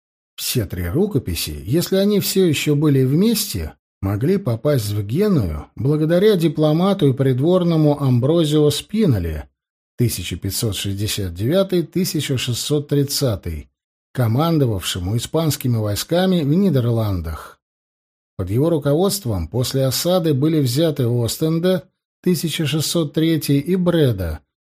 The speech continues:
тысяча шестьсот двадцать пятый. В тысяча шестьсот двадцать девятом году Спинола удалился от дел и вернулся в семейный дом в Генуе. С собой он привез военные трофеи.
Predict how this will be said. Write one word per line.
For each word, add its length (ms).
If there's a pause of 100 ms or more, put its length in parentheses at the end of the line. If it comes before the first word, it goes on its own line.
тысяча 400
шестьсот 500
двадцать 540
пятый. 540 (960)
В 80
тысяча 440
шестьсот 460
двадцать 420
девятом 460
году 380
Спинола 580
удалился 840
от 180
дел 380 (380)
и 140
вернулся 640
в 60
семейный 560
дом 320
в 100
Генуе. 680 (680)
С 80
собой 580
он 140
привез 460
военные 480
трофеи. 760